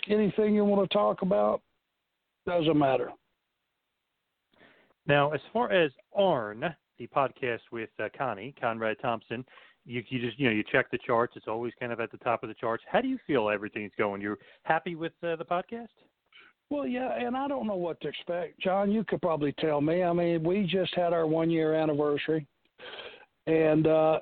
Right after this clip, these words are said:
Speaker 1: you know, I don't know what is a respectable amount of, of subs,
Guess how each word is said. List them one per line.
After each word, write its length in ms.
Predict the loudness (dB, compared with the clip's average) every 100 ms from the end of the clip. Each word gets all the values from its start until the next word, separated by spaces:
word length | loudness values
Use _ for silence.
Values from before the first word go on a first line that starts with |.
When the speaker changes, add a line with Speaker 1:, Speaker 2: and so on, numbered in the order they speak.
| 2
Speaker 1:
you 100 | 4
know, 160 | 4
I 160 | 4 4
don't 300 | 4 4 4
know 400 | 4 4 4 2
what 220 | 2 4
is 280 | 4 4 4 0 -6 -2
a 160 | 2 4
respectable 720 | 2 2 2 2 2 2 4
amount 420 | 4 4 4 2 2
of, 180 | 2 0 -10 _ -20 -20 -18 0
of 160 | 0 2
subs, 420 | 2 4 4 2